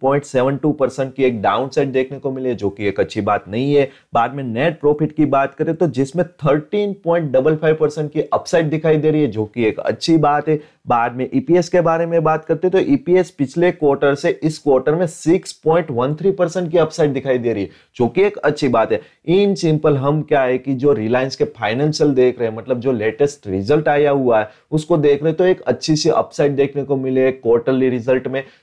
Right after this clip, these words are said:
तो in simple हमें इसके फाइनेंशियल बहुत अच्छे लग रहे हैं। अब हम देखते हैं कि चार्ट पे ये कैसे बिहेव कर सकता है, कहाँ ये सपोर्ट ले सकता है, कहाँ ये रेजिस्टेंस ले सकता है।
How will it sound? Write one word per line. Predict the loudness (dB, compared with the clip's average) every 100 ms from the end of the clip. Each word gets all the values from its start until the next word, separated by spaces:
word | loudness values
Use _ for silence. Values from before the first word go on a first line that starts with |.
| _
तो | 0 2 2
in | 2 2
simple | -2 0 0 0
हमें | 0 -2 -4
इसके | -8 -2 -2
फाइनेंशियल | 0 -2 -2 -2 0
बहुत | 2 2 0 0
अच्छे | -2 0 0
लग | 2
रहे | 2
हैं। | 2
अब | 0
हम | -2 0
देखते | 0 0 -2
हैं | -2
कि | -4
चार्ट | -2 -4 -4 -2
पे | 0
ये | 0 2
कैसे | -2 0 -2
बिहेव | 2 0
कर | 0 -4
सकता | -4 -4 -2
है, | -2
कहाँ | 0 0 0
ये | -4
सपोर्ट | -4 -6 -2 -2 -2
ले | -6
सकता | -6 -2 0
है, | 0
कहाँ | 0 0 0
ये | 0 0
रेजिस्टेंस | 2 2 0 0 -4 -2
ले | -2 0
सकता | -4 -6 -6
है। | -6